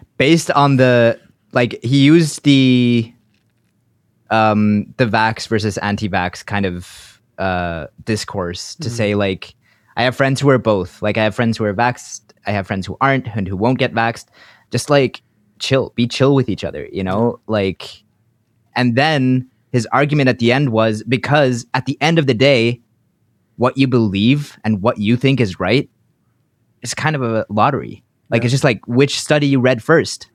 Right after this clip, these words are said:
Speaker 2: Yeah.
Speaker 1: and, like, where you were brought up. And, like, that's what you choose to believe, but you can't be sure which one's right anymore.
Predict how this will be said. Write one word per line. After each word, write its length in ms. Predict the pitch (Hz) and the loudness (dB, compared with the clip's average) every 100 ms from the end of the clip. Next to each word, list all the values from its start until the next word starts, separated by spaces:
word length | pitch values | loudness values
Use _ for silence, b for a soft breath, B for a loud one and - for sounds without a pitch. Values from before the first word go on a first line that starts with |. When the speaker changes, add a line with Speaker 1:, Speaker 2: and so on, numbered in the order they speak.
| _ | _
Speaker 2:
Yeah. 200 | 120 123 110 - | -16 -16 -8 -2
Speaker 1:
and, 140 | 123 | 2
like, 400 | 120 113 98 - 120 | 2 2 0 -8 0
where 140 | 123 | 2
you 140 | 135 | 4
were 120 | 127 110 | 4 4
brought 240 | 117 113 | 2 2
up. 220 | 131 - _ | 0 -2 _
And, 140 | - 110 | -2 0
like, 180 | 107 127 | 0 0
that's 240 | 123 - | -4 -2
what 160 | 123 113 | -2 -2
you 60 | |
choose 240 | 101 120 107 | 0 -2 0
to 80 | 98 | -2
believe, 520 | 95 113 113 107 - b b b | 2 2 2 0 -8 b b b
but 140 | 123 | -4
you 60 | 123 | -2
can't 340 | - 135 135 | 0 0 0
be 120 | 127 123 | 0 0
sure 240 | 143 147 | 2 2
which 200 | 113 - | 0 -2
one's 260 | 110 107 95 | -4 -2 0
right 220 | 107 120 | 2 2
anymore. 540 | 98 92 92 98 104 | 0 -2 -2 -2 -2